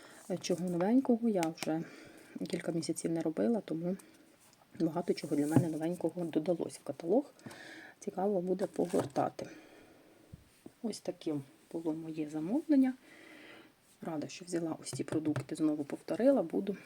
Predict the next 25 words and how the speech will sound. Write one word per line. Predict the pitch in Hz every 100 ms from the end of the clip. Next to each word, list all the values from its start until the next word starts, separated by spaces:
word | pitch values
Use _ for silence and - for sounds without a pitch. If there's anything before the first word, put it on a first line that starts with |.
| - -
користуватись, | - 151 - 165 202 - 165
мені | 160 196
вони, | 165 156 175 175 - - - -
ну, | 202
гарно | 175 165 151
підходять, | 151 - - 247 233 -
волосся | 151 156 -
таке | - - 156
живе, | 151 160 208 247 - - - - - - - - 226
е, | 190 180 175 - - - 165 - 147 156 143 143 147
таке | - - 160
воно, | 151 156 156 156 147 151 - - -
як | 147 -
сказати, | - 143 143 160
ну, | 165
відчувається, | 170 - 156 160 139 139
що | 139 147
воно | 151 151
живе, | 147 - 170 196
воно | 190 156 151
таке | - 151
міцне, | 151 143 - 165 196
воно, | 185 156 151 147 147 147 - -
м, | - - - 156 151
таке | 156 - 160